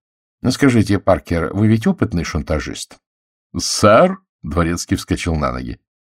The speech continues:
«А не волнуйтесь вы так», — спокойно сказал Пуаро. «Ни к чему разыгрывать здесь комедию, изображая честного человека, на которого возводят напраслину. Вы изрядно поднаторели в шантаже, не так ли?»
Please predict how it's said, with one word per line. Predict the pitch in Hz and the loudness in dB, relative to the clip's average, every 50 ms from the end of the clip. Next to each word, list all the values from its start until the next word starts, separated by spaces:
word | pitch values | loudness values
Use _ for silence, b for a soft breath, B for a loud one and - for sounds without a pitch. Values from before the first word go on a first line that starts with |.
| _ _ _ | _ _ _
«А | - - | -6 -2
не | 80 98 | 0 0
волнуйтесь | 120 135 131 110 87 87 104 - - - | 2 2 2 0 0 -2 -6 -10 -10 -10
вы | - | -10
так», — | - - - - - - _ | -10 -10 -12 -12 -14 -20 _
спокойно | - - - - - 82 78 71 76 | -20 -12 -12 -8 -6 -4 -4 -4 -4
сказал | 73 - - 82 73 78 73 69 | -8 -8 -8 -6 -4 -4 -4 -6
Пуаро. | - - 78 76 71 69 67 - _ _ _ _ _ _ _ | -4 -4 -4 -2 -2 -4 -8 -10 _ _ _ _ _ _ _
«Ни | - 98 98 | 0 0 0
к | - | 0
чему | - - 82 85 98 127 | 0 0 0 2 2 2
разыгрывать | 139 110 90 98 95 95 87 85 82 71 71 | 2 2 2 2 2 2 2 0 0 -2 -4
здесь | 69 73 80 - - | -4 -6 -6 -6 -4
комедию, | - 78 71 78 92 113 107 104 92 | -6 -6 -4 -2 -2 0 2 2 2
изображая | 85 76 82 82 82 80 76 76 85 82 80 | 2 2 0 0 0 -2 -2 -2 -2 -2 -2
честного | - - 92 85 - - - 80 65 69 | -4 -4 -4 -4 -4 -6 -6 -6 -6 -6
человека, | - - - 58 65 71 90 - - 95 | -8 -8 -8 -8 -6 -6 -8 -6 -6 -6
на | 80 73 | -6 -8
которого | - - _ - 80 67 76 78 60 | -10 -12 _ -6 -6 -4 -6 -8 -8
возводят | 69 - 69 - - 73 73 69 67 - 71 | -8 -8 -10 -8 -8 -8 -8 -8 -10 -10 -12
напраслину. | 69 - - - - - - - 50 50 57 - - _ _ _ _ _ _ _ _ _ _ - | -14 -12 -14 -16 -14 -14 -14 -14 -14 -14 -14 -16 -18 _ _ _ _ _ _ _ _ _ _ 0
Вы | 113 131 135 135 | 4 6 8 8
изрядно | 131 120 117 135 139 139 127 131 139 | 6 6 4 4 4 4 4 2 0
поднаторели | 110 - 139 127 131 139 139 - 170 165 156 117 90 82 | 2 0 0 2 2 0 0 2 2 4 4 4 2 0
в | 80 - | -2 -4
шантаже, | - 85 82 78 101 90 76 78 73 | -4 -4 -2 -2 -2 -2 -2 -2 -4
не | 85 107 | -4 -4
так | 110 - 78 - - | -4 -6 -10 -10 -14
ли?» | - - | -16 -18